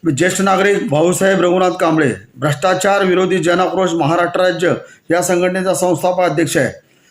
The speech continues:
मी तुमच्यासमोर आज व्हिडिओ धरायचं कारण एवढंच आहे की सोलापूर जिल्ह्यामध्ये सोलापूर महानगरपालिका आहे, त्या ठिकाणी कंत्राटी मजुरांचे शोषण गेल्या तेरा वर्ष झालं होत आहे.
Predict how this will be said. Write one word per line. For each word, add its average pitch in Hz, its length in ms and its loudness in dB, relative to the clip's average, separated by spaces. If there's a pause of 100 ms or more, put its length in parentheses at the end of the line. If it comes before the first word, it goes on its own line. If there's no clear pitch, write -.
(180)
मी 160 60 -4
तुमच्यासमोर 185 600 2
आज 190 160 2
व्हिडिओ 180 260 2
धरायचं 190 400 2
कारण 190 280 2
एवढंच 196 260 2
आहे 180 200 2 (640)
की 180 60 -2
सोलापूर 190 460 2
जिल्ह्यामध्ये 196 500 2
सोलापूर 190 440 0
महानगरपालिका 196 720 0
आहे, 127 280 -2 (300)
त्या 175 180 2
ठिकाणी 190 460 2
कंत्राटी 196 640 0
मजुरांचे 196 680 0
शोषण 208 580 0 (460)
गेल्या 185 160 2
तेरा 202 320 0
वर्ष 208 180 0
झालं 196 200 2
होत 180 200 2
आहे. 127 120 0